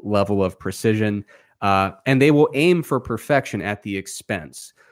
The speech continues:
of flexibility, adaptability, and practicality. And when they do fall short of perfection, it's internalized as a categorical failure.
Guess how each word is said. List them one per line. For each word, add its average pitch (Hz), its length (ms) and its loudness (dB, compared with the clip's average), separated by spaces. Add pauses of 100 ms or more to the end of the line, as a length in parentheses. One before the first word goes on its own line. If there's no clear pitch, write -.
(120)
of 95 380 -6
flexibility, 110 880 -4
adaptability, 92 880 -6 (240)
and 95 100 -8
practicality. 92 920 -4
And 98 180 -6
when 101 160 0
they 98 140 2
do 135 500 4 (200)
fall 107 260 2
short 123 380 2
of 107 120 -6
perfection, 156 640 -2 (300)
it's 110 180 -6
internalized 98 920 -2
as 101 160 -6
a 87 40 -10
categorical 92 800 -4
failure. 85 640 -10